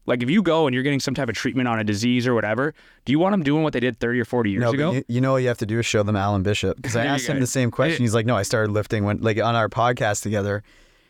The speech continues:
Speaker 2: he started lifting when he was really young. What is he, six five?
Speaker 1: Yeah.
Speaker 2: Like, what do you, he didn't stunt
Speaker 1: Yeah,
Speaker 2: anything,
Speaker 1: yeah, it's
Speaker 2: so.
Speaker 1: a, a good example. But that's what I tell people. I'm like, "Hey, times change. Like, if you just keep repeating the same stuff, you don't stop and critically think, 'Well, why is that happening?' Or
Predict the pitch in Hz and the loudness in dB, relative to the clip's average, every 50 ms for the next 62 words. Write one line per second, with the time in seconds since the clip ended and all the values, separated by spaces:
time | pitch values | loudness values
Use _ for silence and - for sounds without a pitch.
0 | _ _ _ - 123 117 117 110 - - 135 127 117 107 107 117 110 - 127 113 | _ _ _ 0 2 2 2 0 0 2 2 2 2 2 0 0 0 0 0 2
1 | 110 104 107 104 95 95 110 113 107 104 110 117 104 - 151 98 - - 92 - | 2 2 0 0 0 0 0 0 2 2 2 0 0 0 -2 -4 -4 -4 -4 -4
2 | - - 104 - - - - 90 90 107 143 151 147 147 143 117 104 113 117 107 | -2 -2 -2 -4 -2 -4 -2 0 0 0 0 0 0 0 0 0 0 -2 -2 -2
3 | 110 113 110 90 117 123 123 113 - - - 120 110 156 165 156 143 127 120 120 | -2 -4 -4 -2 -2 -2 -2 -2 -4 -4 -2 0 0 0 0 0 0 -2 -2 -4
4 | 113 - 117 113 123 123 123 123 - 120 131 127 143 135 127 113 110 120 117 117 | -2 -2 -2 -2 0 0 0 -2 -2 -2 -2 -2 0 0 0 0 0 0 -2 -2
5 | 110 - 90 95 101 120 139 160 180 196 226 269 208 - 208 247 208 175 147 127 | -2 -2 -4 -4 -2 -2 0 0 0 0 0 0 0 0 0 0 0 0 0 0
6 | 131 117 131 190 - - - - - _ - 143 - - - - - - 175 190 | 0 -2 -2 -4 -4 -6 -10 -14 -16 _ -8 -4 2 2 2 2 2 0 0 0
7 | 202 147 113 117 127 113 113 123 117 - 233 - - - 127 - - 156 120 - | 0 -2 0 0 0 0 0 -2 0 0 -2 -2 0 -2 -2 0 0 -4 -2 0
8 | 165 180 185 165 123 - - 131 139 131 - 147 143 - 127 117 135 - - - | 0 2 2 2 0 0 0 0 0 0 0 -2 0 2 0 0 0 0 -2 -2
9 | 131 123 131 - 113 - - 139 123 117 107 - 135 113 110 98 95 101 104 123 | -2 -2 0 -2 -2 -2 -2 -2 -2 -4 -2 -2 -2 0 0 0 2 2 2 2
10 | 139 135 113 120 120 - - 113 123 120 - - 127 120 117 110 101 101 | 2 2 0 0 -2 -2 -2 -2 -2 -2 -2 0 0 2 2 2 0 -2